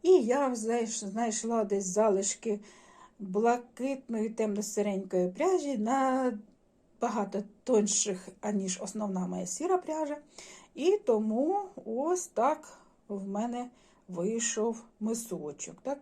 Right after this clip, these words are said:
Чи трохи різно-кольор-, трошки різнокольоровий. Але так, о, якщо придивитися, воно і не дуже то й помітно. Е,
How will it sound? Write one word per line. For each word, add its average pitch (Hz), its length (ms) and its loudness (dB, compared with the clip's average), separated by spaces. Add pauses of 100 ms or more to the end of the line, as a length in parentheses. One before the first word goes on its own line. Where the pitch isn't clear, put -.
Чи 208 120 -4
трохи 269 320 -6 (680)
різно-кольор-, 214 2000 -6
трошки 294 600 0
різнокольоровий. 202 1160 -6 (300)
Але 427 260 6
так, 320 380 -2
о, 262 240 4 (760)
якщо 208 260 -4
придивитися, 220 920 0
воно 202 260 -4
і 247 60 -2
не 185 120 -2
дуже 190 280 -8
то 185 180 -12
й 208 60 -6
помітно. - 540 -18 (1600)
Е, 196 260 0